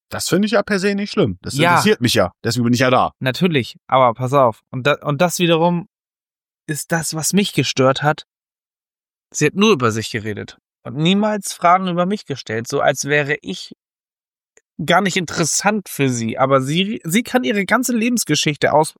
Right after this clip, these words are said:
Speaker 2: äh, ausplaudern und ich bin natürlich auch so, ich will das ja auch hören. Ich will das
Speaker 1: Natürlich.
Speaker 2: dann ja auch wissen und interessiert mich ja auch. Aber es kam nie irgendwie, „Ja, und wie ist es bei dir? Und was hast, was hast du so gemacht?“ Und keine A-,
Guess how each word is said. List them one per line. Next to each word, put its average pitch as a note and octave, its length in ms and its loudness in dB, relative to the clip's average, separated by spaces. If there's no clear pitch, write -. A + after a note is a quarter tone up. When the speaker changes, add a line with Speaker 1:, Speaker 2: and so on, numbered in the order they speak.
Speaker 2:
äh, - 60 -4
ausplaudern D#3+ 760 2
und F#3+ 160 -10
ich F#3+ 180 -8
bin G3 180 0
natürlich G3+ 420 0
auch E3+ 160 -4
so, F3 240 0
ich D#3 180 -2
will G3+ 60 2
das G#3 160 2
ja D#3 100 4
auch D#3 120 2
hören. D3+ 300 2
Ich - 180 -4
will C3 60 4
das F3+ 140 4
Speaker 1:
Natürlich. F#3+ 200 4
Speaker 2:
dann - 40 2
ja D#3 80 4
auch D#3 180 0
wissen G#3+ 340 2
und E3+ 240 -6
interessiert - 460 -2
mich - 160 -6
ja G3+ 100 4
auch. F#3 200 0
Aber D#3+ 140 -2
es E3+ 120 -2
kam D#3+ 320 2
nie A3+ 300 2
irgendwie, F#3+ 560 0
„Ja, - 160 2
und G3+ 140 4
wie F#3+ 60 4
ist F#3+ 120 0
es - 80 -8
bei E3+ 140 2
dir? A3+ 360 0
Und D#3+ 180 -4
was D#3+ 140 0
hast, E3+ 260 -2
was D#3+ 340 -2
hast D#3+ 160 -4
du G#3+ 80 4
so G3+ 120 2
gemacht?“ F3+ 360 0
Und D#3+ 240 -4
keine F#3 300 0
A-, - 40 -18